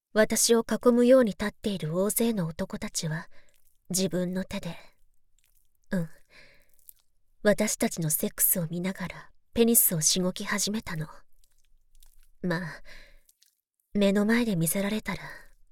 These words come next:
さすがに、我慢できないよね。中にはしごいている途中で射精してしまう人もいて、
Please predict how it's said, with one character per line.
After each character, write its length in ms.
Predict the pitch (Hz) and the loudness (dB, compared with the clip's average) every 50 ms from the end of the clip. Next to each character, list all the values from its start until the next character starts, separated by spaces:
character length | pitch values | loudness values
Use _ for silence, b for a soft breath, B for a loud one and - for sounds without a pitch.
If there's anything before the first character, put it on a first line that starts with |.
| _ _ | _ _
さ 220 | - - - 165 151 | -6 -4 -2 -2 -2
す 160 | - - 175 | -2 -2 -4
が 100 | 170 170 | -6 -6
に、 300 | 175 190 - - - b b b b b b b b b b _ _ _ _ _ _ _ _ _ _ _ - | -10 -12 -16 -16 -18 b b b b b b b b b b _ _ _ _ _ _ _ _ _ _ _ 2
我 180 | 208 202 196 | 4 4 4
慢 220 | 226 240 233 202 170 | 4 2 0 -2 -2
で 140 | 151 151 156 | -4 -6 -6
き 160 | - - 196 | -6 -6 -4
な 120 | 226 233 | -4 -4
い 80 | 233 175 | -4 -6
よ 120 | 156 160 | -8 -10
ね。 120 | 160 170 175 - - - - - - _ _ _ _ _ _ _ _ _ _ _ _ _ _ _ _ _ _ _ _ _ _ _ _ _ _ _ _ _ _ _ _ _ _ _ _ _ _ _ - | -10 -10 -12 -14 -16 -18 -20 -20 -20 _ _ _ _ _ _ _ _ _ _ _ _ _ _ _ _ _ _ _ _ _ _ _ _ _ _ _ _ _ _ _ _ _ _ _ _ _ _ _ 0
中 320 | 214 214 226 - 240 233 | 0 2 2 2 0 -2
に 100 | 220 202 | -2 -2
は 100 | 175 160 | -2 -2
し 200 | - - - 202 | -2 0 0 2
ご 160 | 202 220 240 | 2 2 2
い 60 | 240 | 0
て 100 | - 254 | 0 -4
い 80 | 220 190 | -4 -4
る 100 | 175 160 | -4 -4
途 140 | - 165 160 | -4 -6 -4
中 260 | - - 208 202 190 | -2 0 0 2 0
で 80 | 202 208 | 0 0
射 220 | - - 214 190 | -2 -2 0 0
精 200 | - - 202 208 | 0 0 0 -2
し 60 | 202 | -2
て 100 | - 214 | -2 0
し 180 | 208 - - 208 | 0 0 0 0
ま 120 | 214 208 | -2 -4
う 60 | 214 | -6
人 240 | - - - 247 226 | -8 -6 -4 -4 -4
も 100 | 208 175 | -2 -4
い 60 | 160 | -6
て、 140 | 156 - - | -6 -10 -16